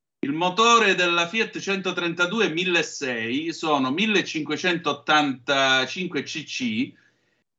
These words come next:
e tira fuori novantotto cavalli a cinquemilaseicento giri, se non sbaglio. Però ti voglio dire, è un'informazione completamente inutile, ma dentro di me c'è,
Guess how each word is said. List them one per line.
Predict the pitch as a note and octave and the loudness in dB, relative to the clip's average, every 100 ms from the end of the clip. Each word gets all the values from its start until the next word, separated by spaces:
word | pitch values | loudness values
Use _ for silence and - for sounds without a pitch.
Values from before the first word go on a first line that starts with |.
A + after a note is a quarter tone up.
| D#3 | -2
e | D#3+ | 0
tira | - A3+ G3 | 2 4 4
fuori | G#3+ A3+ E3+ | 4 4 4
novantotto | F3 G3 G3 A#3 A3+ G3 | 2 0 0 -4 -4 -4
cavalli | F#3 G3 G#3+ G3+ F#3 | 0 2 2 0 -4
a | D#3 | -6
cinquemilaseicento | - F3 F3+ F#3 G#3+ E3+ - D#3 F#3 E3+ E3 | -8 -8 -6 -4 -4 -4 -4 -2 -2 -2 -6
giri, | C#3 C3 B2 A#2 | -8 -6 -4 -6
se | G#2+ A#2+ | -6 -4
non | A2+ | -4
sbaglio. | G#2+ G#2+ G#2 F#2 F#2 F#2 - _ _ _ _ | -6 -4 -6 -6 -14 -20 -20 _ _ _ _
Però | B3 C4 F#3+ | 2 4 4
ti | G#3+ | 2
voglio | A3+ A3+ | 2 2
dire, | G#3 E3+ D3 D#3 | 0 0 0 2
è | |
un'informazione | A3+ A#3+ A3+ A#3 A3+ G#3+ - E3 | 0 2 0 -2 -2 -2 -2 -2
completamente | C#3 F#3+ F3 G#3 A3+ B3 A3+ E3+ | -2 -4 -2 -2 2 2 2 0
inutile, | D3+ C3+ A2 A2+ A2 A2 _ _ _ | 0 0 -2 -6 -8 -10 _ _ _
ma | F#3 | 2
dentro | A3+ D4+ C4 A#3+ | 4 4 4 2
di | G#3 | 4
me | A#3 C4+ | 2 2
c'è, | F#3 - C#3 A2 A#2 D3 | -2 -4 -4 -4 -6 -6